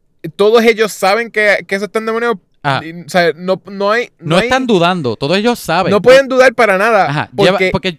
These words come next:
Speaker 1: ella en una
Speaker 2: lleva años.
Speaker 1: decide, ella en una decide que ella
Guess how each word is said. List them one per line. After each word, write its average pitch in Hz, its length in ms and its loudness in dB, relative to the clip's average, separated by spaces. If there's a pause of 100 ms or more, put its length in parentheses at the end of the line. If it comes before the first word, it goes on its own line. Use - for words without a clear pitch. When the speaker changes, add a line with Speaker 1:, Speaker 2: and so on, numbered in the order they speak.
Speaker 1:
ella 202 280 2
en 233 100 -6
una 240 200 0
Speaker 2:
lleva 196 300 4
años. 202 100 -2
Speaker 1:
decide, 208 680 -2 (460)
ella 190 160 2
en 214 100 2
una 240 160 0
decide 202 680 0 (520)
que 175 260 0
ella 185 480 2